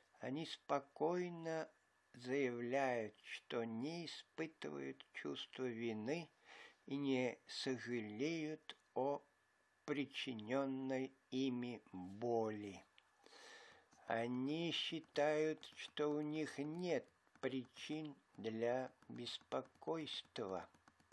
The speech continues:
Когда одного психопата спросили, сожалеет ли он о том, что ударил ножом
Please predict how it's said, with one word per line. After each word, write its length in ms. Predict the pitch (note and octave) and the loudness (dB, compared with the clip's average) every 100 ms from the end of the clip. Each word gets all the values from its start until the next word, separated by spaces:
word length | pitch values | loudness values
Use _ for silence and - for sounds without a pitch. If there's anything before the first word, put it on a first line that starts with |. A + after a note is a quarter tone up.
| - - - - - _ - | -20 -20 -20 -20 -20 _ -8
Когда 380 | B2+ C3 D3+ D3+ | -4 2 6 6
одного 460 | D3 D3 D3 D#3 | 6 4 6 4
психопата 1080 | D3+ - D#3+ - D3 - D3+ C#3+ - B2+ G#2 - - | 2 -4 -2 0 -2 0 0 0 0 -2 -2 -8 -20
спросили, 1120 | - - - C#3+ D3 - - E3 C#3 B2 G#2+ - - - _ | -16 -14 -2 2 2 2 2 4 4 2 -2 -8 -20 -20 _
сожалеет 1080 | - - D3 A#2+ D3+ C#3 D3+ D#3+ D3 C3+ - | -8 0 0 2 0 2 4 6 6 6 2
ли 300 | B2+ B2+ A#2 - | 0 0 0 0
он 320 | D3+ C#3 B2+ | 2 4 2
о 120 | A2+ G#2 - | -2 -4 2
том, 380 | D3+ C#3 A2+ G2 _ _ _ - | 4 6 2 -6 _ _ _ -10
что 500 | - - C#3 A#2+ - | -8 2 4 4 0
ударил 800 | C3 B2+ - C3+ C3+ B2 A#2+ G#2+ - | -8 -8 2 4 4 2 0 -2 -6
ножом 920 | A2+ A#2 A#2+ A2 G2+ A2+ D3 A#2+ | -6 -2 0 0 -2 2 2 2